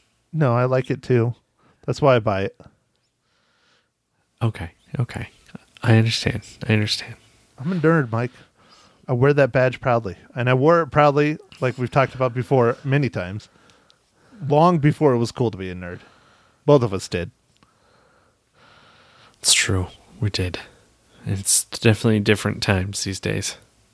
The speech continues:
Speaker 1: All right, Mike, how many reels for Hitman's Wife's Bodyguard?
Speaker 2: Uh, so I'm gonna give this movie four reels,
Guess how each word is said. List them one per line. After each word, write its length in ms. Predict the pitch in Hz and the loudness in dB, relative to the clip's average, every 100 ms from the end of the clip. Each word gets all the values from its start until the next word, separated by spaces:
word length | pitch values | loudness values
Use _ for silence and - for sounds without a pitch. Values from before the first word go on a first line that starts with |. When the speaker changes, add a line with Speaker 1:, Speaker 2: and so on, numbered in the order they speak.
| _ _ - | _ _ -4
Speaker 1:
All 80 | 147 | 0
right, 140 | 139 | 0
Mike, 200 | 123 117 | -2 -4
how 120 | 147 | 0
many 160 | 143 143 | 2 4
reels 320 | 139 127 110 | 4 2 -2
for 440 | - 131 113 101 - _ _ _ _ _ _ _ | -2 0 2 0 -8 _ _ _ _ _ _ _
Hitman's 440 | 151 147 139 131 117 | -2 0 0 0 2
Wife's 360 | 120 113 - - _ | 2 2 -2 -14 _
Bodyguard? 520 | 123 101 98 71 87 - _ _ _ _ _ _ _ _ _ _ _ _ - _ _ _ _ - | -6 -6 -6 -12 -14 -18 _ _ _ _ _ _ _ _ _ _ _ _ -20 _ _ _ _ -4
Speaker 2:
Uh, 300 | 117 113 113 | 0 0 0
so 240 | - 123 | 0 0
I'm 80 | 160 | 2
gonna 160 | 240 127 | 2 2
give 160 | 113 | 2
this 180 | 113 101 | 2 2
movie 360 | 107 107 107 104 | 2 2 0 -4
four 600 | - - 135 135 139 131 | -6 0 2 4 4 2
reels, 640 | 117 127 139 156 147 | 2 2 2 0 -2